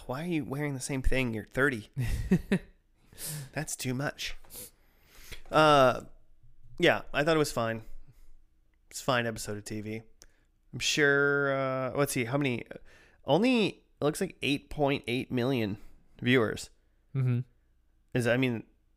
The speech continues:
Speaker 1: I was like, "Is that a lot in nineteen ninety-six?"
Speaker 2: Uh, I had no idea how T V works.
Speaker 1: I remember at some po-, oh, okay. So this show got, it, it just grew.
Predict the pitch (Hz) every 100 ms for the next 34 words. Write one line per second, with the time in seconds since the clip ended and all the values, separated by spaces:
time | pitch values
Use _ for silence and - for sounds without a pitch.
0 | _ _ - - - 110 120 120 139 123
1 | 127 147 160 170 175 175 180 180 208 220
2 | - - _ - - _ _ _ _ _
3 | _ _ _ - 95 92 92 - 113 110
4 | 104 107 104 104 107 - 107 107 107 -
5 | - _ _ - - - - 165 220 240
6 | 165 156 151 147 139 135 127 95 - 120
7 | - 139 135 127 - 127 120 113 - 123
8 | 113 107 107 - - 131 139 165 - 147
9 | 120 117 113 110 117 107 104 - - _
10 | _ _ - - _ _ _ 139 135 -
11 | 147 139 139 110 120 107 113 110